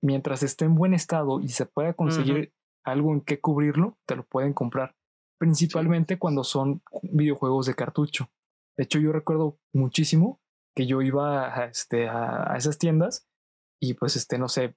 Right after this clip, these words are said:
Speaker 1: iba a la sección de D S o de diez y, bueno, de Game Boy y así,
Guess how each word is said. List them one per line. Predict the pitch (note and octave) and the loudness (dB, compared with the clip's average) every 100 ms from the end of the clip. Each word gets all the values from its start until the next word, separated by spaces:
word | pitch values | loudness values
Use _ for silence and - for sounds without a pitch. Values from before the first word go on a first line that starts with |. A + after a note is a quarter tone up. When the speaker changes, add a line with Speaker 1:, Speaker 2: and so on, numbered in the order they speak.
| - | -4
Speaker 1:
iba | C3 C3+ | 0 0
a | C#3+ | 0
la | C3+ | -2
sección | C3 - C#3 C3+ | -4 -2 -2 0
de | C#3+ C#3 C3 A#2 | 0 2 0 -2
D | C3 C3+ | -2 -2
S | D3 - D#3 | 0 0 0
o | C#3 A#2+ | 2 0
de | A2+ A2+ A#2 A#2+ - _ _ - | 0 -2 -2 -4 -8 _ _ -2
diez | C3 C3+ C#3 C#3 C3 - | 2 2 2 0 0 -4
y, | - - - | -4 -6 -6
bueno, | D3 B2 B2 | -4 -2 0
de | B2+ | 0
Game | C#3+ | 2
Boy | C#3+ D3 C#3+ | 2 2 0
y | |
así, | B2+ D3 F#3+ | -2 0 0